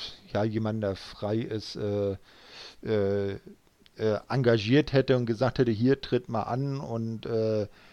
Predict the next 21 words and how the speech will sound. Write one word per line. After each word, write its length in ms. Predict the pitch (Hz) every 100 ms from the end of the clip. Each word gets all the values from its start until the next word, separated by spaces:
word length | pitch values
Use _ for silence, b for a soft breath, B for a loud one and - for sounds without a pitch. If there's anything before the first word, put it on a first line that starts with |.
| b
verlierst, 800 | - 117 107 123 156 156 - -
äh, 240 | 135 127 117
hast 240 | 127 -
dann 120 | 120
dein 140 | 110 98
Paycheck 500 | - 135 - 135 -
für 120 | 131
den 180 | 127 123
Abend." 280 | 120 127 117
Diana 260 | 117 117
hätte 240 | 110 110 110
verteidigt 680 | 104 - - 117 127 120 117
und 60 |
dann 160 | 113 110
hätte 180 | 107 -
man 140 | 117
danach 440 | 110 110 107 104 101
irgendwie 260 | 143 113 110
eine 140 | 107
neue 360 | 101 107 127 123
Gegnerin 680 | 117 117 131 117 113 113